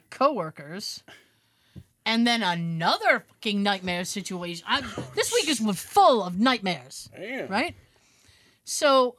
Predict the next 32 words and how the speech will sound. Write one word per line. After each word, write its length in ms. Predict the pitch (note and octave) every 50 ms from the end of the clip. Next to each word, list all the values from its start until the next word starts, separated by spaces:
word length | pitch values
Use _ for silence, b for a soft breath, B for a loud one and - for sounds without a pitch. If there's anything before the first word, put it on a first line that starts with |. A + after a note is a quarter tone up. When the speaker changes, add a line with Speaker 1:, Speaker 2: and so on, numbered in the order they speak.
| _ _ _ _
Speaker 1:
one 180 | - D4 G4 B4
of 120 | G#4 D#4 D#4
the 80 | D#4+ C4+
worst 440 | A#3 A3 A#3+ C4 D4+ E4 - -
things 240 | - D4 C4+ C4 B3
that 120 | A#3 A#3 A3
I 120 | G#3+ G#3
hate 360 | G#3 G3+ G#3+ A3 G#3+ G3+ F3+ -
is 200 | - F3+ F3 F#3+
when 160 | G3+ G3+ G3+
you're 140 | G3 G3 F#3+
in 100 | F3+ E3+
a 60 | E3
corporate 520 | - - - A#3+ B3+ B3+ B3 A#3+ G#3 - _ _ _ _ _
situation, 800 | - - - A3+ - A3 G3 G3+ G3+ G3+ G3+ - - D3+ D3 D3+
or 340 | G3+ A3+ A3+ A3+ A3 G#3+ B B B B B B B B B B B _
this, 300 | - B3 E4 F4+ - - - -
it 120 | - C4+ C#4
doesn't 260 | F#4 F#4 F4+ F#4 F#4
necessarily 580 | F4+ F4 D#4 - D4 - - D4+ C#4+ C#4 C4+ C4
need 140 | B3+ B3+ A#3+
to 80 | A3+
be 140 | A3 B3 A#3
a 40 | A3
corporate 340 | - - B3+ A#3 A3+ G#3+ -
situation, 520 | - G#3 - G#3+ G#3+ A3+ A3+ A3 - G#3
but 80 | F#3 F#3
just 180 | G3+ G3 -
a 60 | G#3 F#3
situation 580 | - B3 A3+ - A3+ A3 A3 A3 G#3+ - G#3
that 180 | G3 F#3+ F3+ F3
you're 400 | F#3 F#3 F3+ F3 E3+ E3 E3